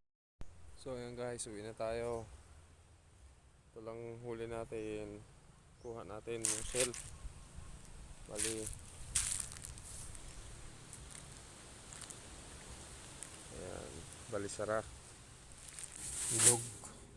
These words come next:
Ah, balisara. Tawag dito sa balis-, tawag sa amin ito balisara. Ewan ko na lang sa ibang bayan kung anong tawag sa kanila. Ayan.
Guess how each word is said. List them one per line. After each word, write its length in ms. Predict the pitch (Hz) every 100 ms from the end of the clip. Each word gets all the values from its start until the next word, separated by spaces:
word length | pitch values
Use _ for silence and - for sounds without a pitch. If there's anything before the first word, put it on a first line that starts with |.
| - - - - - - - -
Ah, 240 | 110 101 98
balisara. 640 | 98 101 - 110 123 123 104 - -
Tawag 240 | - 107 107
dito 240 | 107 113
sa 80 | 117
balis-, 320 | 110 104 - - - - -
tawag 160 | 113 113
sa 240 | 120 117
amin 240 | 117 117 117
ito 80 |
balisara. 560 | 113 107 107 107 104 104 -
Ewan 240 | 104 107
ko 80 | 110
na 80 | 110
lang 160 | 110
sa 240 | 110 - 110 107 107 107 107 113 - - - - - -
ibang 400 | 113 110 110 107
bayan 480 | 107 110 117 120 120
kung 160 | -
anong 240 | - - 101
tawag 240 | - 101 784 -
sa 160 | 698
kanila. 480 | 104 110 107 110 117 - - - - - - - - - - 110
Ayan. 240 | 104 98